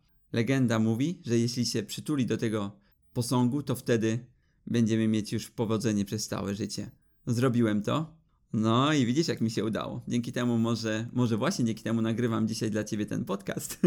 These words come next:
<laughs> Nie wiem. Santiago de Compostela jest też bardzo zielonym miastem.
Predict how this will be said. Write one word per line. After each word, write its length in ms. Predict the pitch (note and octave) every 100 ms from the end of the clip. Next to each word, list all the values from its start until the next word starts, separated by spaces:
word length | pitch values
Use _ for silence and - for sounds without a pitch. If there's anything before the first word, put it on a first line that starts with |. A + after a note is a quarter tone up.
| C#3+ D3+
<laughs> 380 | - F#3 G#3+ -
Nie 240 | A#2 C#3 B2
wiem. 120 | A#2+ B2 C#3+ - - D3+ G3 - - _ - -
Santiago 380 | B2+ A#2 C3+ C3
de 100 | A#2+
Compostela 560 | A#2+ A2 A2+ C3+ B2
jest 240 | A2+ A2 -
też 140 | G#2
bardzo 360 | G2 A2 G#2 A2
zielonym 460 | A2+ A2 G#2 G2+
miastem. 520 | G2+ G2+ - F#2 -